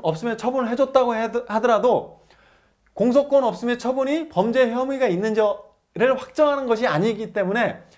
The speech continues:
혐의 없음의 불기소 처분이 아닌 공소권 없음의 불기소 처분을 하였어도 정의 기본권을 침해하는 공권력 행사를 볼 수 없다. 그러니까 평등권을 침해하지 않는다.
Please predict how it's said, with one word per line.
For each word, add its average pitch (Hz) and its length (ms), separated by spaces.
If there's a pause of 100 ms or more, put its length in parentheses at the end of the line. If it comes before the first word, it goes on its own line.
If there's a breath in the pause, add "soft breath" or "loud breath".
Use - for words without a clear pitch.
(220 soft breath)
혐의 330 320
없음의 269 360
불기소 220 300
처분이 233 320
아닌 247 320 (220 soft breath)
공소권 262 580
없음의 233 360
불기소 196 260
처분을 220 460
하였어도 254 600 (340 loud breath)
정의 262 400
기본권을 220 540
침해하는 254 580 (140)
공권력 208 380
행사를 190 280
볼 135 120
수 - 120
없다. - 400 (580)
그러니까 - 180
평등권을 240 400
침해하지 220 300
않는다. 143 460